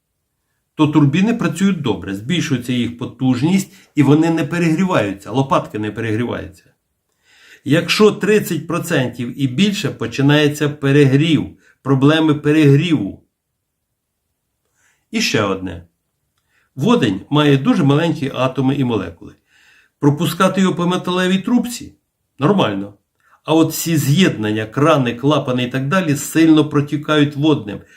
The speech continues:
Водень протікає через ці всі з'єднання. І це потребує роб-, робити абсолютно нові, е, ці засоби. Арматури, клапани, ущільнювачі і так далі.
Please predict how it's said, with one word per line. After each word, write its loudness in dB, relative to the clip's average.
Водень 0
протікає 0
через -8
ці -4
всі -2
з'єднання. -2
І 0
це 0
потребує 0
роб-, -4
робити 2
абсолютно 0
нові, 0
е, 0
ці -6
засоби. -4
Арматури, 2
клапани, 2
ущільнювачі 0
і 2
так -2
далі. -14